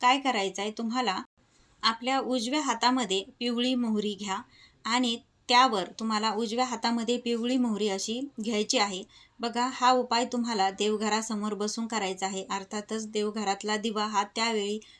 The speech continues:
तेवत असला पाहिजे, म्हणजे तो प्रज्वलित केलेला असला पाहिजे. आणि तुम्हाला ती पिवळी मोहरी आपल्या उजव्या हातामध्ये ठेवून तुम्हाला अकरा वेळा काल भैरव अष्टक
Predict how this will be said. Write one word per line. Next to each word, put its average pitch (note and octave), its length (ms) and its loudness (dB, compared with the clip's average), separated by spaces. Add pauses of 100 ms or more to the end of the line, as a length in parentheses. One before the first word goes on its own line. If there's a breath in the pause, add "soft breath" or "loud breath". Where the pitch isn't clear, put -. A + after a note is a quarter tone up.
(160 loud breath)
तेवत B3 300 2
असला G#3+ 240 -2
पाहिजे, F#3+ 340 -2
म्हणजे G#3 280 0
तो A3 100 -4
प्रज्वलित A3 600 -2
केलेला G#3 360 0
असला F#3+ 340 -6
पाहिजे. G3 440 -4 (440 loud breath)
आणि B3 340 2
तुम्हाला B3+ 360 0 (720 loud breath)
ती B3 100 -2
पिवळी C4 400 2
मोहरी A#3 320 4
आपल्या G#3 380 0
उजव्या A#3 340 -2
हातामध्ये A3+ 640 -2
ठेवून G#3+ 320 -8
तुम्हाला G#3 360 -6
अकरा B3+ 420 -2
वेळा G#3 260 -2
काल A#3 420 -2
भैरव A3 360 -4
अष्टक A3 240 -4